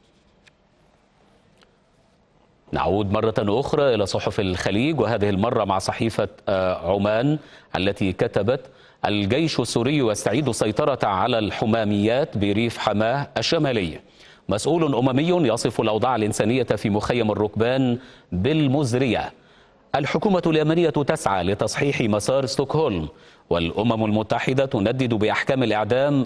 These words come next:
ضد ثلاثين يمنيا في صنعاء. من أبرز عناوين صحيفة اللواء اللبنانية: نتنياهو يهدد غزة بحرب مفاجئة ومواجهات في الضفة. الحريري من بعبدة:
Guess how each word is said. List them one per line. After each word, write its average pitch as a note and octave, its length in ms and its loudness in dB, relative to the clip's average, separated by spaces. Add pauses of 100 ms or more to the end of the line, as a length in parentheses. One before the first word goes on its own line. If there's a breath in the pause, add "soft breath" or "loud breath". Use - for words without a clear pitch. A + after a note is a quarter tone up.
(120)
ضد A2+ 300 0
ثلاثين A#2 500 0
يمنيا G#2 720 2 (160)
في F2+ 360 -2
صنعاء. F2+ 500 -2 (2750 soft breath)
من A#2+ 220 2
أبرز D3+ 340 0
عناوين B2 300 2
صحيفة - 440 0
اللواء B2 460 0 (100)
اللبنانية: B2 760 0 (440)
نتنياهو D#3+ 500 2
يهدد C#3 460 2
غزة B2+ 380 0
بحرب A#2+ 380 0
مفاجئة A#2 800 0
ومواجهات A2+ 720 0
في A2 160 0
الضفة. G2+ 480 -2 (680 soft breath)
الحريري A2 720 0
من G#2+ 240 0
بعبدة: B2 580 0